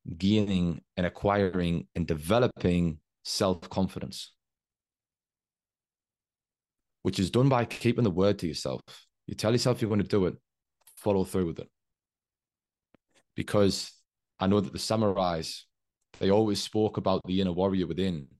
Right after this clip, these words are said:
and how the word is our most sacred thing to ourselves.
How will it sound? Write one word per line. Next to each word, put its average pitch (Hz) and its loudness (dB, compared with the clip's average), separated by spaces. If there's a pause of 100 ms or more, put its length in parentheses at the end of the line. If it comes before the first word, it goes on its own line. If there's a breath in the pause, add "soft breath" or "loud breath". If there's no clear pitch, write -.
(680)
and 90 0
how 90 0
the 87 0
word 87 4 (500)
is 85 -2 (220)
our 95 2
most - -2
sacred 101 0 (480)
thing 90 -2
to 95 0
ourselves. 71 -4